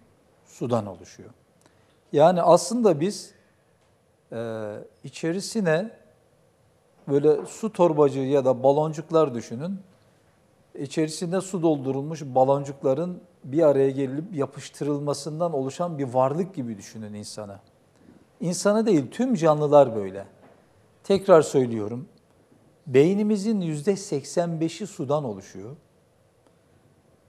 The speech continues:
Kemiklerimizin ki en kuru bölge dediğimiz, kemiklerin bile yaklaşık yüzde yirmi beşi sudan oluşuyor. Yüzde yirmi iki, yüzde yirmi beş.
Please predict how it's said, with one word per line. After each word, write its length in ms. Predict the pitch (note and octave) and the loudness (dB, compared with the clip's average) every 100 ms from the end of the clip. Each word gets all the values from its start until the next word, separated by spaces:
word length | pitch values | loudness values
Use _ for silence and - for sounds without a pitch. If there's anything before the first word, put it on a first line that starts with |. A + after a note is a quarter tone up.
| _ | _
Kemiklerimizin 960 | - D#3 F3+ G3 F#3 F#3 F#3 F3+ F3+ - - _ _ _ | -4 -4 -2 2 2 2 -6 -6 -8 -12 -18 _ _ _
ki 180 | E3 D#3+ | -4 0
en 280 | F3 F#3+ | 0 -2
kuru 400 | - D#3+ D#3+ D#3+ - _ - | -4 -4 -2 -4 -8 _ -14
bölge 440 | B2+ C3 B2+ D3 B2+ | -2 0 0 -2 -4
dediğimiz, 480 | G#2 G2+ G2+ A#2+ | -8 -10 -16 -18
kemiklerin 1040 | - C3+ D3 D#3 E3 D#3+ E3+ F3+ F3+ A3+ F#3+ | -14 -10 -8 -6 -2 0 0 -2 -2 -4 -2
bile 140 | C#3 | -4
yaklaşık 760 | C3+ C3+ C#3+ - E3 C#3 C#3 B2 | -4 -2 -4 -4 -6 -6 -10 -14
yüzde 460 | B2 C#3+ D3+ D#3+ | -12 -12 -8 -4
yirmi 540 | F#3 C3 C3+ C#3 C#3+ A#2+ | -4 -4 -8 -8 -10 -10
beşi 380 | G#2+ - A#3 | -12 -10 -14
sudan 380 | A#3+ - C#3 A#2 | -14 -12 -8 -8
oluşuyor. 420 | F#2 E2+ - - | -10 -20 -20 -20
Yüzde 320 | G2+ B2+ B2 B2 | -14 -14 -10 -10
yirmi 300 | G#2 F#2+ A#2 | -10 -14 -20
iki, 180 | - | -12
yüzde 240 | D#3 G#2 G2 | -12 -12 -14
yirmi 280 | F#2 G2 A2 | -16 -20 -18
beş. 240 | E3 - | -20 -20